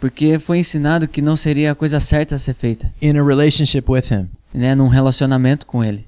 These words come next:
Speaker 2: Love casts out fear, right?
Speaker 1: Né, o amor lança fora todo medo, certo?
Speaker 2: We want to look at why this is
Speaker 1: Então nós queremos ver o porquê isso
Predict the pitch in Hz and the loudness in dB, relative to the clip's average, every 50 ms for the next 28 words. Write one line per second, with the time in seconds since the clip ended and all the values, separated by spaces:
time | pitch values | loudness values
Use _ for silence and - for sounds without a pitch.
0 | - 117 123 135 147 151 143 - - 156 151 147 - - - 156 139 110 - - | -6 -2 0 0 0 2 2 4 4 4 4 0 0 0 0 0 0 -2 -4 -2
1 | - 175 175 147 113 110 110 117 131 156 143 - _ _ _ _ - 123 131 139 | -2 0 2 2 2 2 0 0 0 0 -2 -6 _ _ _ _ -4 -2 0 2
2 | 139 143 135 135 143 156 160 156 147 - - - - - 143 147 147 - 151 147 | 2 2 2 4 4 4 4 4 2 2 2 0 2 2 2 2 2 2 0 2
3 | 151 151 143 139 147 160 143 120 - - 135 143 175 170 - - - - _ - | 2 2 4 4 2 2 2 0 0 0 0 0 0 -2 -6 -8 -10 -12 _ -6
4 | - 120 135 170 196 202 214 208 190 - - 185 175 180 175 - 165 101 123 135 | 0 2 4 4 4 4 2 2 0 0 0 0 0 0 0 0 -2 0 0 0
5 | - 156 143 160 165 175 175 165 - - 147 139 127 131 131 - - - - - | 2 2 2 2 2 2 0 0 0 0 0 0 0 0 -2 -4 -6 -8 -10 -16
6 | _ _ - 131 127 - 156 160 170 175 - - 175 175 170 156 131 123 143 165 | _ _ -6 -6 -2 -2 0 0 0 0 0 0 2 2 2 2 2 2 2 2
7 | 170 160 135 - 156 151 139 - - 180 180 175 151 147 175 185 - - 135 123 | 2 0 0 -2 -2 -2 -2 -2 0 2 2 2 2 2 0 0 0 -2 -2 -4
8 | 113 | -6